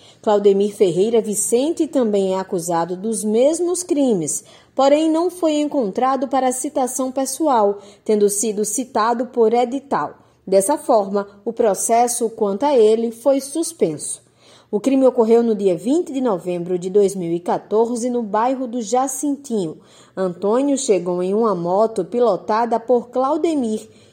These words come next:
e efetuou diversos disparos de arma de fogo contra a vítima, Tiago,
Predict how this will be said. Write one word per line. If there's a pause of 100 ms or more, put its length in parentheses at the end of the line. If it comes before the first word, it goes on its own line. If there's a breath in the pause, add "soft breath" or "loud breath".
e
efetuou
diversos
disparos
de
arma
de
fogo
contra
a
vítima,
Tiago,